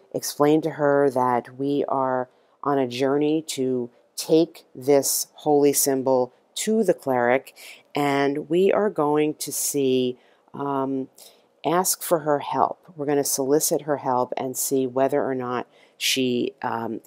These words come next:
will help us. The question really is, um,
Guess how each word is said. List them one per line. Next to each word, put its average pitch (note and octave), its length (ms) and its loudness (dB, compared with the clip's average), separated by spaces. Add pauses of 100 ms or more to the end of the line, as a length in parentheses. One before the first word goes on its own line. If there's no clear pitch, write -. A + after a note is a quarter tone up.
(340)
will C#3+ 240 6
help A#2 320 -2
us. - 380 0 (1700)
The G3+ 60 -14
question C4+ 360 10
really F3 340 10
is, D3+ 460 6
um, D#3 460 4